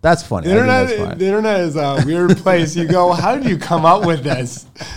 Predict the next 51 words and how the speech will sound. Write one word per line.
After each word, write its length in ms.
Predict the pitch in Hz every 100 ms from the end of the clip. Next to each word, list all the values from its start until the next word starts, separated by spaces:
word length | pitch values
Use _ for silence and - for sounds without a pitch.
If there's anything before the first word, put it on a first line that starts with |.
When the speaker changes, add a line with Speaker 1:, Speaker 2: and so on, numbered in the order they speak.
| 190 -
Speaker 2:
You 120 | 208 147
know, 280 | 147 160 165
there's 140 | 170
Speaker 1:
It 60 | 180
was 260 | 170 147
perfect. 380 | - 120 110 107
Speaker 2:
It's 80 | 160
like 140 | 208 190
those 260 | 180 156
two 180 | 117 202
drills 460 | 143 170 190 175 143
that 160 | 156
they 100 | 151
put 200 | 143 175
in 120 | 180
a 140 | 160 147
ring 380 | 135 156 165 151
and 100 | 143
they 80 | 139
compete 540 | 160 - - 170 151
of 160 | 135 131
what 180 | 160
one 180 | 151 156
dies 300 | 147 147 143
first. 300 | - 151 -
You 80 | 131
seen 200 | - 156
Speaker 1:
<laughs> 60 | 170
Speaker 2:
that? 140 | 165
Speaker 1:
I 40 |
haven't 280 | 165 156 139
seen 160 | - 135
Speaker 2:
They 80 | -
Speaker 1:
that 140 | 117
Speaker 2:
put, 60 | 120
Speaker 1:
one. 80 | 180
Speaker 2:
like, 120 | 165
a 60 |
metal 300 | 156 160 160 135
rod 260 | 143 160
between 400 | 156 147 165 160
the 80 | 147
two 180 | 127 156
chucks 360 | - 156 165 -
and 100 | 143
then 180 | 139
lock 320 | 131 131 156 -
the 320 | 139 135 127
power 440 | 131 131 143 160
in, 160 | 196 202
and 160 | 147